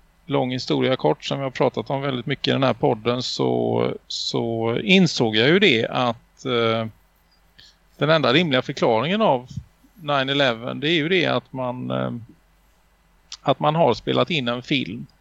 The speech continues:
För det finns liksom inslag i den händelsen, som det här att ett, ett plan fullständigt, eh, försvinner in i en, en betong- och stålbyggnad och så vidare. Det finns liksom saker som inte kan hända, så att detta kan inte vara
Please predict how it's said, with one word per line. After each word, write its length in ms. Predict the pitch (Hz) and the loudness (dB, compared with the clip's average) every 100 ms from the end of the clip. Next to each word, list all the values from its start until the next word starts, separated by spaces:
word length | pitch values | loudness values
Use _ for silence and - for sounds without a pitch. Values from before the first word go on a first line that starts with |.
| _ | _
För 120 | - | -4
det 100 | 139 | -2
finns 460 | - 165 117 113 - | 4 4 4 -2 0
liksom 600 | 147 - 131 131 147 - | 0 0 -4 -4 -10 -8
inslag 720 | - 165 127 - 131 127 135 | -2 0 0 2 4 4 4
i 200 | 156 135 | 0 2
den 220 | 131 127 | 2 2
händelsen, 680 | 120 147 127 117 120 135 127 | 2 0 -2 -4 -4 -6 -4
som 160 | 139 131 | -2 2
det 80 | |
här 180 | 139 127 | 4 4
att 180 | 117 113 | 2 0
ett, 240 | 123 - - - - - - | -4 -8 -20 -20 -18 -20 -8
ett 200 | - - | -6 -6
plan 800 | - 170 143 135 147 143 135 - - | 2 6 8 8 6 2 -6 -14 -6
fullständigt, 760 | 180 156 - 131 123 120 _ - _ _ _ _ _ _ - | -4 -4 -4 -4 -4 -6 _ -20 _ _ _ _ _ _ -20
eh, 280 | 302 202 - 147 | -14 -12 -12 -10
försvinner 800 | - 151 - 180 160 113 113 143 | 0 2 2 2 0 0 0 0
in 360 | - 160 123 123 | 0 -2 -2 -6
i 180 | 143 139 | -4 -2
en, 280 | 131 135 - | -2 -4 -8
en 360 | 147 131 131 - | -4 -2 -4 -8
betong- 800 | 165 143 139 175 131 120 131 - - - | -4 -2 2 4 4 2 -4 -10 -16 -10
och 300 | - 135 - | -4 -4 -4
stålbyggnad 1160 | - - 175 156 131 113 131 117 123 123 156 147 - _ _ - - _ _ | -10 0 2 4 2 0 -6 -6 -6 -4 -4 -6 -20 _ _ -20 -20 _ _
och 120 | - | -4
så 80 | 160 | 2
vidare. 220 | 160 139 | 4 6
Det 80 | 131 | 4
finns 280 | 160 165 131 | 2 0 0
liksom 240 | 139 147 | -4 -4
saker 240 | 131 170 - | 0 0 0
som 140 | 143 | -6
inte 220 | 180 - | -6 -6
kan 520 | - - - 143 120 117 | -8 -6 0 2 0 -2
hända, 500 | 151 190 127 113 139 | -2 -4 -2 -2 0
så 100 | 151 | 0
att 80 | |
detta 240 | - 156 139 | -2 -2 -4
kan 400 | - 185 131 131 | 0 2 2 -2
inte 440 | 170 160 - 131 | -8 -8 -8 -8
vara 680 | 120 156 190 113 107 151 | 0 2 4 2 2 2